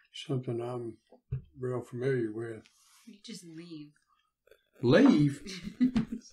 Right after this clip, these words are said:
Speaker 2: You just
Speaker 1: Yeah.
Speaker 2: don't talk to him again.
Speaker 1: I've been, I'm with the same woman I was with when I was fifteen. What you
Speaker 2: Yeah,
Speaker 1: mean
Speaker 2: but you
Speaker 1: leave?
Speaker 2: did a, a lot of running around with other women before you were fifteen.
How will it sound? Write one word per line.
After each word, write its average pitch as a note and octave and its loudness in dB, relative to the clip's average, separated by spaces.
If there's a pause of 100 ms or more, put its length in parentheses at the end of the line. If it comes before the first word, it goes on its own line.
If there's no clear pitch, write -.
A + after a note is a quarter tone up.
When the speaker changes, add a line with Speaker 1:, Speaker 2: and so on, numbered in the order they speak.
(240)
Speaker 2:
You - 4
just D4 8
Speaker 1:
Yeah. E4+ 8
Speaker 2:
don't C4 8
talk G#3+ 4
to G#3 -6
him E3+ -6
again. D#3 -8
Speaker 1:
I've F3 4
been, F#3+ 8
I'm F#3+ 8
with E3+ 6
the C#3+ 2
same F3+ 6
woman E3 6
I D#3+ 6
was C3+ 4
with D3+ 4
when D3 4
I C#3 4
was B2+ 0
fifteen. C#3+ 4
What D#3+ 2
you F3 6
Speaker 2:
Yeah, F3 10
Speaker 1:
mean C3+ 6
Speaker 2:
but A2+ 2
you A#2 6
Speaker 1:
leave? E3+ 8
Speaker 2:
did G#3+ 6
a, G3+ 2
a F3+ -2
lot E3+ 2
of E3 -4
running E3 -2
around D#3 -4
with D3+ -8
other D#3+ -6
women D3+ -6
before D#3 -12
you C#3+ -10
were C3 -14
fifteen. - -16